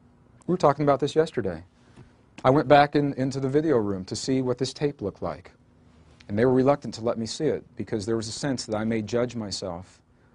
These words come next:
on the screen as I live this mirror. If I am giving you the best I can do in this moment until I compare myself to someone else, this is perfect and this is what this moment is.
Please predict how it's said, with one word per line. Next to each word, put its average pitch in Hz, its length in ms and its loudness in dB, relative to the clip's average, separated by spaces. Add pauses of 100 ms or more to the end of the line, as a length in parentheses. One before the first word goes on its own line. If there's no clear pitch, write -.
(160)
on 107 180 0
the 113 80 -2
screen 131 520 -4 (1500)
as 120 180 6
I 123 160 6
live 135 320 6
this 139 220 0
mirror. 135 360 2
If 110 200 -4
I 156 220 6
am 196 180 0
giving 190 380 4
you 123 500 0 (280)
the 117 80 0
best 135 340 4
I 139 100 0
can 131 160 -2
do 135 180 2
in 123 100 0
this 120 180 -6
moment 117 400 -4
until 131 300 -2
I 131 80 -2
compare 143 460 -2
myself 104 440 -6
to - 60 -14
someone 113 320 -4
else, 107 320 -8 (140)
this - 180 -4
is 131 80 -12
perfect - 480 -6
and 95 120 -4
this 101 140 -8
is 110 120 -10
what 110 160 -4
this 110 180 -8
moment 101 280 -6
is. 95 440 -10